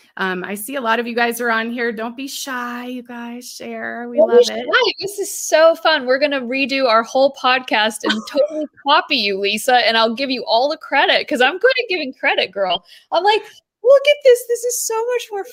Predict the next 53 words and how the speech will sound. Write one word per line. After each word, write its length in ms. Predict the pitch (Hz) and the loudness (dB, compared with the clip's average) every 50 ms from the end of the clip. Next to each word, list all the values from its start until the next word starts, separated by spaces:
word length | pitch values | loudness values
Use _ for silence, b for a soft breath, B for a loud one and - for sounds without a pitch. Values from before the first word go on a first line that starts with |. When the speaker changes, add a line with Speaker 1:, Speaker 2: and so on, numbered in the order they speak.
| - _ - | -18 _ -12
Speaker 2:
fun." 760 | 392 427 494 539 539 523 453 415 330 285 208 196 190 226 220 _ _ _ _ _ _ - | -10 -10 -10 -8 -6 -6 -4 -4 -4 -6 -8 -10 -14 -16 -18 _ _ _ _ _ _ -4
Speaker 1:
Isn't 300 | 254 294 277 294 339 330 | -4 -4 -2 0 0 2
it? 200 | 359 370 392 381 | 2 2 2 2
It's 220 | 311 262 262 - | 0 -2 -4 -6
so 320 | - - 302 285 294 320 320 | -8 -4 0 0 0 0 -2
fun. 540 | 320 - 277 269 277 285 285 285 285 285 | -8 -4 0 2 2 2 0 -2 -4 -6
And 220 | 285 277 277 240 240 | -8 -8 -8 -8 -6
it's, 260 | 240 233 233 - - - | -8 -8 -10 -12 -10 -6
I 100 | - 247 | -6 -6
call 280 | 254 254 - 285 277 285 | -6 -4 -4 -2 -2 -2
it 120 | 277 277 | -2 -4
spiritual 540 | - - - 247 233 254 269 262 - 285 247 | -10 -12 -8 -6 -6 -6 -6 -6 -10 -10 -10
C 240 | 247 - - 233 220 | -10 -10 -8 -6 -6
N 140 | 220 214 202 | -6 -6 -6
N 160 | 190 208 220 | -8 -8 -8
in 120 | 208 196 202 | -8 -8 -10
here, 220 | 202 208 202 196 | -10 -10 -8 -8
even 220 | 196 202 214 214 | -8 -8 -8 -8
though 140 | 208 190 196 | -8 -8 -10
C 220 | 202 - - 220 208 | -10 -12 -12 -10 -10
N 120 | 202 202 | -8 -8
N 180 | 196 190 190 196 | -8 -8 -8 -8
maybe 240 | 196 196 190 190 | -8 -8 -8 -8
not 300 | 185 185 180 185 - - | -8 -8 -8 -10 -10 -12
such 160 | - 208 196 214 | -16 -18 -18 -16
a 40 | |
great 220 | 202 208 202 202 220 | -14 -12 -12 -10 -8
vibration, 480 | 220 220 214 208 220 214 208 - 233 | -8 -8 -8 -6 -8 -8 -8 -8 -10
but 80 | 214 202 | -10 -10
it's 200 | 214 214 - - | -10 -10 -12 -12
this 280 | 233 226 233 - - b b b b b b b | -12 -12 -12 -12 -14 b b b b b b b
really 380 | - 220 285 294 285 320 320 330 | -12 -8 -8 -6 -4 -4 -4 -4
fun 480 | 320 - - 269 233 254 269 277 269 | -6 -4 0 0 0 2 0 -2 -4
little 220 | 254 240 254 247 240 | -4 -4 -4 -4 -4
place 400 | - - 233 214 220 262 247 - - | -6 -8 -6 -6 -4 -6 -6 -10 -10
to 120 | - 247 | -10 -10
be. 260 | 180 226 233 214 202 | -8 -8 -8 -6 -6
I 80 | 220 240 | -6 -6
love 240 | 226 220 226 220 214 | -6 -4 -6 -6 -6
it 160 | 220 240 240 | -8 -10 -10
so 180 | - - 233 226 | -10 -8 -6 -4
much. 320 | 220 214 208 - - - | -4 -4 -6 -6 -10 -12
And 80 | 214 208 | -10 -10
it's 220 | 208 214 - - | -10 -10 -12 -14
a 60 | 233 220 | -14 -12
sacred 540 | 214 - - 233 226 226 - 233 220 214 | -12 -10 -10 -10 -10 -8 -8 -10 -8 -8
circle 420 | - - 214 208 208 214 202 190 196 | -10 -10 -10 -12 -10 -10 -12 -12 -12
for 160 | - - 214 | -14 -18 -16
sure. 460 | 202 - - 208 202 202 190 190 196 | -14 -10 -8 -6 -4 -4 -4 -4 -6
And, 240 | 214 - - 208 202 B B B B B B B B | -8 -8 -10 -12 -14 B B B B B B B B
Speaker 2:
That's 160 | 214 226 226 - | -20 -18 -10 -4
Speaker 1:
um, 260 | - 226 226 208 202 - | -2 -2 0 -2 -4 -6
Speaker 2:
awesome. 100 | - | -10